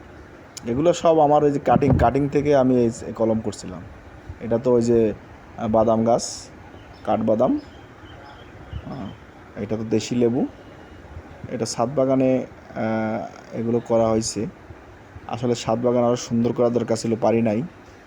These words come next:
অত সময় দেওয়ার সু-, সুযোগ হয় না ব্যস্ততার কারণে। তো মন চায় যে ছাদ বাগানে সময় দিই, কিন্তু হয়ে ওঠে না। চাকরি করলে ছুটি ছাটা আর খুব সমস্যা,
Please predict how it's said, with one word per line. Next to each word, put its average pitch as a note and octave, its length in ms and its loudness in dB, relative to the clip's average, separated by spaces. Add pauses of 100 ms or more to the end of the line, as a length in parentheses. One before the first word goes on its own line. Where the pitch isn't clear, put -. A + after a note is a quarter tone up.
(280)
অত A#2+ 120 -6
সময় B2 380 0
দেওয়ার A#2+ 240 2
সু-, - 160 -10
সুযোগ B2+ 480 -4
হয় A#2+ 140 2
না A2+ 120 2
ব্যস্ততার A2+ 340 -2
কারণে। G#2+ 320 -2 (1700)
তো A2 80 -4
মন D#3 240 4
চায় A2+ 340 4 (300)
যে G#2+ 60 0
ছাদ A#2 220 0
বাগানে B2+ 240 4
সময় A#2+ 360 2
দিই, G2+ 180 0 (800)
কিন্তু A#2+ 200 0
হয়ে B2 180 4
ওঠে B2+ 200 4
না। G#2+ 140 2
চাকরি A#2+ 340 0
করলে C#3 420 4 (200)
ছুটি B2 260 -4
ছাটা B2+ 320 2
আর A#2+ 80 2
খুব A#2+ 200 -4 (1080)
সমস্যা, B2+ 640 0